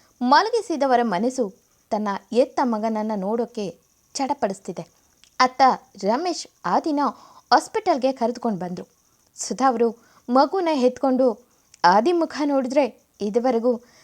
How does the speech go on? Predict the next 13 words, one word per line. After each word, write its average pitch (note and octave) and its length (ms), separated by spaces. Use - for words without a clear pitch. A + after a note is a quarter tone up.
ತನ್ನ G4 200
ಮಗ C4 260
ಇಷ್ಟು F4 320
ಕುಗ್ಗಿದವನಲ್ಲ, A3+ 800
ಆದ್ರೆ G3 340
ಇವತ್ತು D#4 460
ಅವನ A3+ 280
ಮುಖ F#3 240
ಸೋತ C#4+ 480
ಫೀಲ್ C4+ 360
ಕೊಡುತ್ತಿರೋದನ್ನ G#3+ 800
ನೋಡಿ" F3+ 380
ಅಚ್ಚುನ D#4+ 400